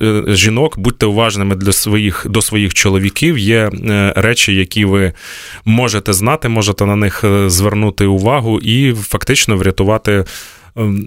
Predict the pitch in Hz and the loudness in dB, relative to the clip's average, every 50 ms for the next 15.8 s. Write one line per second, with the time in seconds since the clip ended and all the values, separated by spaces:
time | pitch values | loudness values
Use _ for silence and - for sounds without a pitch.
0 | - 127 101 85 92 110 104 - - - 127 147 170 139 107 110 104 - - 110 | -2 0 0 2 2 0 -2 -2 -2 0 0 0 0 -2 -2 0 0 0 2 2
1 | 101 104 104 110 110 101 - - 98 90 92 104 107 131 139 127 110 95 - - | 2 2 2 2 0 2 0 0 0 0 0 0 0 2 0 0 0 0 0 0
2 | 101 104 104 104 98 - 104 95 92 95 92 - - 87 87 85 - - - - | 2 2 2 2 0 0 0 0 0 0 0 0 0 -2 -2 -2 -2 -2 0 0
3 | 139 117 101 101 98 - - 131 131 - - - 110 101 98 95 - - - - | 0 0 0 0 0 0 2 0 0 -2 -2 -2 0 0 0 0 -2 -4 -4 -4
4 | 101 98 98 98 98 98 - 90 95 92 - - 98 92 90 90 - - 98 92 | -2 -2 -2 -2 -2 -2 0 0 0 0 0 0 -2 0 0 -2 -2 0 0 0
5 | 107 107 101 95 - - 95 90 - 95 95 98 95 92 92 - - 90 - - | 2 0 0 0 -2 -2 -2 -2 -2 -2 0 0 0 -2 -2 -2 -2 -2 0 0
6 | 95 95 92 - - 98 90 - - - - - - - - - 101 98 107 120 | 2 2 2 0 0 -2 -2 -4 -6 -14 -20 -20 -20 -12 -4 0 2 2 2 2
7 | - - 113 110 - - - 113 101 - - - 95 90 - - - - - - | 0 -2 -4 -2 0 0 2 2 0 0 0 0 -2 -2 -4 -8 -20 -20 -20 -10
8 | - - 117 117 117 120 117 117 123 127 - - 185 165 - 165 156 - - - | -4 -2 0 2 2 0 0 0 0 -2 -2 -2 -2 -2 0 0 0 0 0 0
9 | 160 - - - 127 117 117 113 113 110 110 104 104 - 113 110 107 107 117 117 | 0 0 2 2 2 2 2 2 2 0 0 -2 -2 -2 0 0 2 2 2 2
10 | - - 123 107 - 123 117 117 107 98 101 98 98 98 - 107 104 101 98 98 | 2 2 2 0 0 0 0 0 0 0 -2 -2 -2 -2 0 0 0 2 2 0
11 | 95 90 - - - 107 104 98 - 101 - - 113 110 90 - 110 110 139 151 | 0 -2 -2 -2 -2 0 0 0 -2 -2 0 0 0 0 0 0 0 0 0 0
12 | 131 110 107 - - - 127 - 127 117 - - - 113 - - 107 101 101 - | 0 -2 -2 -2 0 -2 -2 0 0 -2 0 0 0 0 0 2 0 0 0 0
13 | - 104 104 107 104 101 101 98 98 98 95 92 - - 104 101 101 92 - 104 | 0 0 2 2 0 0 0 0 0 0 0 -2 -2 0 0 0 0 0 0 0
14 | 104 110 110 - - - 98 98 95 98 - - 135 131 117 104 101 98 95 95 | 0 0 0 0 0 0 0 2 0 0 0 0 0 0 0 0 0 0 0 0
15 | 92 - - 98 101 117 - - 90 - 92 87 - - 104 | 0 0 0 0 0 0 0 -2 -2 -2 -2 0 0 2 2